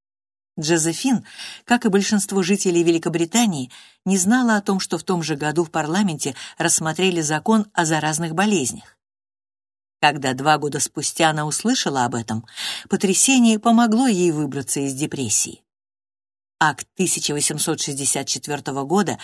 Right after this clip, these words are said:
о заразных болезнях был направлен на предотвращение распространения заразных заболеваний в военных лагерях и на военно-морских базах. В армии наблюдался рост венерических инфекций,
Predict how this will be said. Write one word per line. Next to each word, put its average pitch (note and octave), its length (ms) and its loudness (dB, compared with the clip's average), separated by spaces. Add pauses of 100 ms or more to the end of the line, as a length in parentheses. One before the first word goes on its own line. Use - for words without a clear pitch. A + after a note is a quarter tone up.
(280)
о D#3+ 100 4
заразных D#3 540 0
болезнях D3 560 0 (500)
был C4 240 2
направлен G3+ 760 2 (140)
на F#3 120 0
предотвращение F3 880 0
распространения E3 840 -2
заразных D3 480 0
заболеваний C#3 640 -2
в C3 60 -6
военных C3+ 480 -2
лагерях B2+ 560 -2 (400)
и G#3 80 4
на G3 100 6
военно-морских F3+ 880 2
базах. G2+ 540 -6 (1400)
В C3 160 -6
армии D#3+ 460 0 (300)
наблюдался E3 640 0
рост E3+ 240 0
венерических D#3+ 680 -4
инфекций, - 600 -2